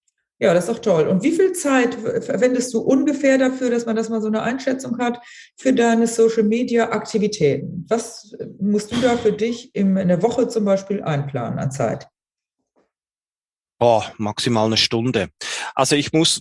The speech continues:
Speaker 2: darf dazu
Speaker 1: Mhm.
Speaker 2: sagen, ich habe natürlich auch, auch weitere Menschen, die mir helfen und mich unterstützen.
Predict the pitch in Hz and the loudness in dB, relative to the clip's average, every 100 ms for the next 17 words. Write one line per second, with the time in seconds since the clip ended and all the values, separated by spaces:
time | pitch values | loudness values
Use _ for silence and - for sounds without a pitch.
0 | - 139 139 135 - 196 214 135 139 127 | -2 -2 -2 -4 0 2 4 0 -2 -6
1 | - 117 - 120 - 120 113 101 120 107 | -4 -4 -4 -4 -4 -4 -4 -2 0 0
2 | - 113 - 127 180 175 147 147 151 - | 0 -4 0 0 0 0 0 0 0 -2
3 | 113 110 120 135 175 262 233 214 233 - | -4 -4 -2 0 0 0 2 0 0 -6
4 | 262 269 127 117 127 190 - 202 208 - | -8 -8 -4 0 2 2 2 -2 -2 -4
5 | - - 214 - 262 | -4 -4 -4 -4 -4